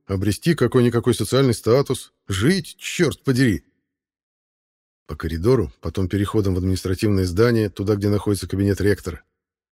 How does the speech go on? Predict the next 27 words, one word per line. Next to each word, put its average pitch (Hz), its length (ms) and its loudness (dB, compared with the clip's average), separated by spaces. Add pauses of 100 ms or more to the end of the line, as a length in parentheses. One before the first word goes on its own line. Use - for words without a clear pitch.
(140)
Один 120 380 0
гестаповец 120 800 0
идёт 104 280 -2
впереди 107 340 0
меня, 107 260 4
другой 95 280 -2
сзади. 98 440 0 (360)
Идут 110 300 0
близко, 113 540 0 (140)
треснуть 123 420 0
по 110 80 -2
башке 101 320 0
и 90 40 0
свалить 107 360 0
отсюда 110 300 0
не 110 80 2
составило 117 460 2
бы 110 120 4
особого 110 320 0
труда. 110 360 0 (760)
Не 104 200 2
умеют 104 420 2
конвоировать. 90 640 -2 (320)
Учить 120 400 -2
их 101 100 -2
да 104 80 0
учить. 104 440 -2